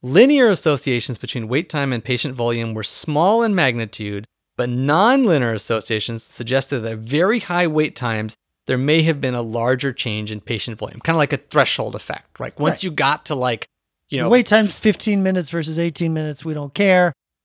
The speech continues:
Speaker 1: That's
Speaker 2: Once it
Speaker 1: exactly
Speaker 2: hits four
Speaker 1: right.
Speaker 2: hours, we're like, "That's it. I'm not coming in for my toe sprain."
Speaker 1: That's exactly right. So there's some limitations here. We don't know how many people were exposed to these time estimates, right? They were on a website. They weren't, like,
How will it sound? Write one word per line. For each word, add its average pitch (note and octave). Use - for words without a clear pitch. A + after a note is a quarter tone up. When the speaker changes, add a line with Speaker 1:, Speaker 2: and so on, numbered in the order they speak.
Speaker 1:
That's -
Speaker 2:
Once D#3+
it E3+
Speaker 1:
exactly D3+
Speaker 2:
hits A#3+
four F3
Speaker 1:
right. E3
Speaker 2:
hours, D#3+
we're D3+
like, C3+
"That's C#3
it. E3
I'm D3
not C3
coming C#3+
in C#3
for C3+
my A#2+
toe C3+
sprain." -
Speaker 1:
That's F#3
exactly D3+
right. B2
So G#3
there's F4
some C#4+
limitations F#3
here. F#3
We E3+
don't G3
know F#3+
how D3+
many E3
people D#3+
were C#3
exposed B2+
to E3+
these F3
time F#3
estimates, G#3
right? F#3
They F3+
were D#3+
on E3+
a F3
website. B2+
They B2+
weren't, C3
like, A#2